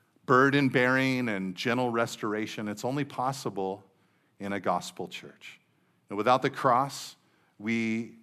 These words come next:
turn into an environment and culture of legalistic human effort. Uh, this leads to an unwillingness to help others, along with an allergy to vulnerable transparency. You, you'll never be honest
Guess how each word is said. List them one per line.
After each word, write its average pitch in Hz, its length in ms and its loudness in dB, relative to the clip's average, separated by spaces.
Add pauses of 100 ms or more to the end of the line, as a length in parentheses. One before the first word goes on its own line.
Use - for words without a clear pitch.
(340)
turn 160 340 4
into 147 380 4
an 120 100 0
environment 113 1000 2 (480)
and 107 180 -6
culture 135 580 -2
of 92 200 -8
legalistic 107 760 -4
human 92 480 -8
effort. - 480 -18 (540)
Uh, 95 100 -4
this 131 260 0
leads 131 460 0
to 120 180 -4
an 117 120 -2
unwillingness 127 720 2
to 131 100 -2
help 120 260 -2
others, 127 600 0 (420)
along 123 380 6
with 127 160 4
an 110 180 -2
allergy 113 580 2
to 92 120 -8
vulnerable 117 720 0
transparency. 98 840 -10
You, 120 180 -6
you'll 147 200 0
never 131 240 2
be 110 180 -6
honest 104 640 -6